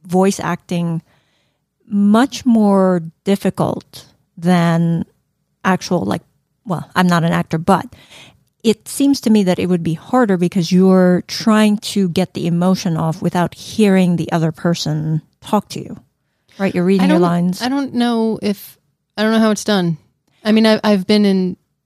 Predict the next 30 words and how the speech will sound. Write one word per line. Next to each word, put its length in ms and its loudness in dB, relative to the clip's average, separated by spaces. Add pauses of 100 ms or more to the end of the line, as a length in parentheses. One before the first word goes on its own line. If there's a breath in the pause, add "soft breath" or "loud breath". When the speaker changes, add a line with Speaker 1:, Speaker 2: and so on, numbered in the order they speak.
Speaker 2:
things, 400 -2
so 160 -2
I 80 2
know 140 2
how 140 2
it's 140 -6
done 160 0
in 100 -2
person, 380 0
but 120 0
I 80 0
don't 160 -2
know 80 0
how 160 0
voiceovers 520 -2
are 60 0
done. 240 2
So 220 0
if 220 -4
it's 140 -6
just 240 -2
you 180 0
reading 260 0
your 100 0
lines 280 0
and 100 2
they 80 0
record, 320 -4
I 20 -4
mean, 160 -4